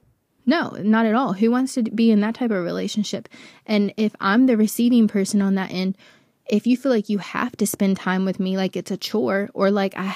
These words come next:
like you have to do that, or I'm gonna be mad at you. No, like, I don't want, I don't even want that relationship. And so it's the same thing. And I, and the Lord had to show me that through,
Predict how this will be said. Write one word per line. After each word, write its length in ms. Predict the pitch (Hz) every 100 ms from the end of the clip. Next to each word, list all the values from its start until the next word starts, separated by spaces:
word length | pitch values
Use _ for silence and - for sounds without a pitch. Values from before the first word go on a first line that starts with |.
| -
like 200 | 226 185
you 80 | 202
have 260 | - 196 196
to 100 | 190
do 160 | 185 196
that, 180 | 196 -
or 140 | 185
I'm 80 | 196
gonna 120 | 190
be 100 | 180
mad 260 | 175 165 262
at 200 | 202 180
you. 220 | 180 226 _ _ _ _ _ _ -
No, 420 | 233 320 - 220 _ _ _ _ _
like, 200 | - 196 _ _
I 100 | 196
don't 180 | 247 208
want, 140 | 208 -
I 80 |
don't 120 | 269 277
even 260 | 214 196
want 180 | 226 330
that 160 | - 165
relationship. 680 | 180 190 180 185 - - - _ _ _ _ _
And 120 | 226 208
so 140 | 214
it's 120 | 208
the 60 | 226
same 340 | - 233 233
thing. 380 | 208 208 277 214
And 100 | 190
I, 140 | 190 -
and 220 | 208 202
the 40 | 190
Lord 220 | 185 226
had 140 | 247
to 60 | 240
show 240 | - 208
me 160 | 302 294
that 200 | 180 - _ _ _ _ _ - - _ -
through, 220 | 214